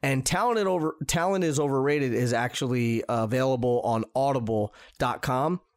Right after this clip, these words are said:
and you can get it for free. If you go to audible dot com forward slash drummer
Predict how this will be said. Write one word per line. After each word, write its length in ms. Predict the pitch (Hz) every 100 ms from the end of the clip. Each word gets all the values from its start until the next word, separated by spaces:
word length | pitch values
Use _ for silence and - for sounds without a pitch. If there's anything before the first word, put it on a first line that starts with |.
| -
and 140 | 147
you 80 | 156
can 100 | 151
get 140 | 151
it 80 | 147
for 140 | -
free. 560 | 113 - 190 180 117 104 - -
If 120 | 127
you 80 | 139
go 100 | 151
to 80 | 143
audible 320 | 135 139 143
dot 220 | 143 135
com 260 | 151 143 127
forward 380 | - 143 143 127
slash 360 | 143 127 120 -
drummer 520 | 117 113 120 156 208